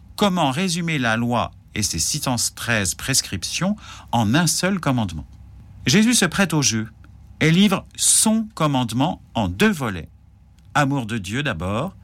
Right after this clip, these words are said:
amour du prochain ensuite. Dieu est premier servi et le prochain constitue le critère de vérité de l'amour que l'on doit au seul Seigneur. Il y a bien un seul commandement, car il y a un seul amour. C'est ce que comprend le scribe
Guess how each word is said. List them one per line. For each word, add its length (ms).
amour 340
du 120
prochain 520
ensuite. 600
Dieu 380
est 120
premier 340
servi 480
et 60
le 100
prochain 500
constitue 800
le 160
critère 580
de 100
vérité 600
de 100
l'amour 520
que 100
l'on 180
doit 260
au 100
seul 240
Seigneur. 420
Il 140
y 40
a 60
bien 260
un 140
seul 380
commandement, 600
car 180
il 100
y 60
a 80
un 100
seul 340
amour. 340
C'est 140
ce 120
que 120
comprend 400
le 120
scribe 460